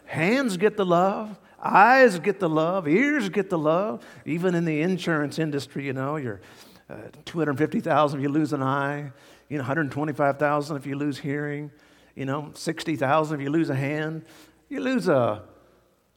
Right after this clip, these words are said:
you know, a pancreas. You know, you probably get ten thousand bucks or something. But, I mean, but you know what? All of these things are part and parcel to who we are. Folks, we live in an unprecedented time in America.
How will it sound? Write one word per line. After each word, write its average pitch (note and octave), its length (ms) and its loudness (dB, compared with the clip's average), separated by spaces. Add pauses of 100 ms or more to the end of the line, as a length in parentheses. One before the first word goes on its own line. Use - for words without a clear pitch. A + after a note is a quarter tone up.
you D3+ 140 -8
know, E3 240 -4
a A2+ 200 -2 (280)
pancreas. F3+ 840 -4
You D3+ 100 -6
know, F#3 60 -4
you A#3+ 100 -6
probably E3 240 -6
get C3 220 -6
ten C3+ 260 -6
thousand C3 500 -4
bucks - 320 -4
or A2+ 120 -12
something. B2+ 340 -10
But, A2+ 220 -12
I D3 80 0
mean, E3 320 0 (260)
but D3+ 260 -2
you E3 60 0
know E3+ 140 0
what? D#3+ 280 -2
All A3 440 6
of A#3 80 2
these A#3+ 240 -2
things G3+ 340 -2
are C3 120 0
part - 840 -14 (520)
and A#2 160 -10
parcel D#3+ 480 -4
to B2 120 -6
who C3+ 180 -4
we C3 180 -2
are. G#2 300 -6 (880)
Folks, D#3+ 180 -6
we F#3 120 6
live F#3 140 8
in F3 60 4
an D#3+ 80 0
unprecedented D#3 800 -2
time D#3+ 300 -6
in A#2+ 80 -4
America. F3+ 500 -12